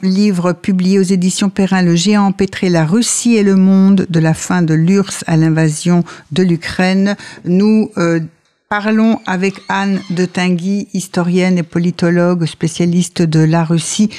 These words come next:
de la situation depuis la fin de l'Union soviétique, la période Yeltsin, la période Gorbatchev d'abord, Yeltsin, et puis l'arrivée, euh, de Poutine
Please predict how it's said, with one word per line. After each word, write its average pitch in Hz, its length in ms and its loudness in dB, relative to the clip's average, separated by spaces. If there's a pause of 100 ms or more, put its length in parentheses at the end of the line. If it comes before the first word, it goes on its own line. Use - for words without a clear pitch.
(300)
de 190 340 2 (160)
la 196 140 0
situation 190 840 0 (500)
depuis 190 580 0
la 170 140 2
fin 196 320 0
de 175 120 2
l'Union 175 300 2
soviétique, 170 800 -2
la 180 100 0
période 170 520 0
Yeltsin, 180 680 2
la 170 100 2
période 170 680 0
Gorbatchev 170 720 -2
d'abord, 190 460 0
Yeltsin, 180 640 2
et 170 160 2
puis 202 380 0
l'arrivée, 170 680 2
euh, 175 160 4
de 165 260 2
Poutine 180 880 0